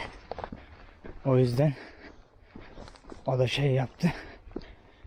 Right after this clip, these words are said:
Paşaya çokunca. Şimdi paşa gelir. Bu köpekler buranın köpekleri değil ama arkadaşlar.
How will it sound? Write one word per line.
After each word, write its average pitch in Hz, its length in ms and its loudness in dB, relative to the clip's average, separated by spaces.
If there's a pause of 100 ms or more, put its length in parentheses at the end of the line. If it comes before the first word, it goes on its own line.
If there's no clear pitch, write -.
(360)
Paşaya 127 380 2
çokunca. 131 560 2 (3000)
Şimdi 147 280 2
paşa 151 320 4
gelir. 156 320 6 (2000)
Bu 131 60 0
köpekler 156 500 4
buranın 190 220 6
köpekleri 151 360 2
değil 151 160 6
ama 135 120 4
arkadaşlar. 123 380 0